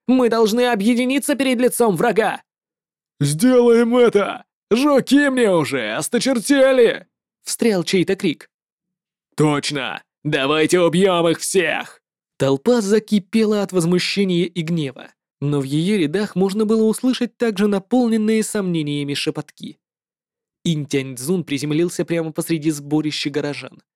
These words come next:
Его легендарная броня и величественное хладнокровие подстегнули уверенность стоявших вокруг людей, убедив их присоединиться к сражению. Когда они начали очищать поле боя, солдаты, наконец, смогли отдохнуть.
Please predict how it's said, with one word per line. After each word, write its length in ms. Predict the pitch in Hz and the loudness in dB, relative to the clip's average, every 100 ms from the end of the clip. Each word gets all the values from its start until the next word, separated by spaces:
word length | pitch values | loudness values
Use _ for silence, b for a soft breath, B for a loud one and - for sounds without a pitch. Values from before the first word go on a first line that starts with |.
| _ _ _ _ _ | _ _ _ _ _
Его 340 | 135 135 156 233 | -4 -2 0 0
легендарная 600 | 156 147 180 196 147 135 | -2 -4 -4 -4 -4 -4
броня 360 | 139 139 180 | -6 -4 -6
и 180 | - 147 | -6 -6
величественное 720 | 135 131 139 175 143 131 131 | -4 -4 -6 -6 -6 -6 -6
хладнокровие 840 | 120 131 127 127 160 190 - - _ _ _ | -6 -6 -6 -10 -8 -8 -10 -20 _ _ _
подстегнули 680 | - - - 180 214 262 214 - | -8 -8 -6 -4 0 0 -2 -2
уверенность 640 | 180 208 196 180 - - | -2 -2 -2 -4 -6 -10
стоявших 640 | - 135 135 - 135 - | -6 -4 -4 -4 -8 -6
вокруг 320 | 135 147 135 | -4 -2 -2
людей, 420 | 143 165 143 - _ _ _ _ - | -2 -2 -6 -8 _ _ _ _ -6
убедив 480 | 151 131 123 123 - | -4 -2 -6 -10 -6
их 180 | 170 - | -6 -2
присоединиться 720 | 156 - 131 131 131 123 139 | -4 -2 -4 -6 -10 -8 -8
к 60 | - | -6
сражению. 580 | 147 135 131 120 95 _ _ _ _ _ _ _ _ - | -6 -6 -10 -12 -20 _ _ _ _ _ _ _ _ -4
Когда 340 | 147 151 254 | -4 0 2
они 140 | 254 226 | 2 2
начали 400 | 226 - 208 - | 0 2 0 0
очищать 560 | 165 - 185 220 190 - | -4 -4 -4 -4 -4 0
поле 260 | 170 131 | 0 0
боя, 460 | 139 233 185 - - _ _ _ | -2 0 0 -4 -14 _ _ _
солдаты, 580 | - 190 170 160 160 151 | -8 -4 -4 -2 -2 -2
наконец, 500 | 143 147 139 127 - | -4 -6 -8 -8 -12
смогли 480 | - - 170 139 123 | -12 -6 -6 -4 -6
отдохнуть. 720 | 123 127 139 - - - | -6 -8 -10 -12 -20 -20